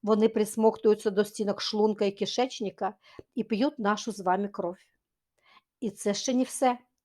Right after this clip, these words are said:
Глісти виділяють у кров токсини, які переносяться по всьому організму. І, звичайно ж, від цього страждає нервова система,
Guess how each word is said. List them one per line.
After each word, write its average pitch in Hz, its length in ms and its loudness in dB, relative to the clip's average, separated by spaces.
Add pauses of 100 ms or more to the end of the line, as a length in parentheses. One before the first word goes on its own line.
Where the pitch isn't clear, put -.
(480)
Глісти 226 420 4
виділяють 240 640 6
у 233 100 0
кров 240 260 2
токсини, 233 680 0 (360)
які 247 300 4
переносяться 262 680 4
по 240 120 2
всьому 269 400 6
організму. 214 800 2 (460)
І, 240 120 2
звичайно 269 680 4
ж, - 140 -6
від 214 160 -4
цього 254 240 6
страждає 226 600 6
нервова 220 500 6
система, 180 600 -6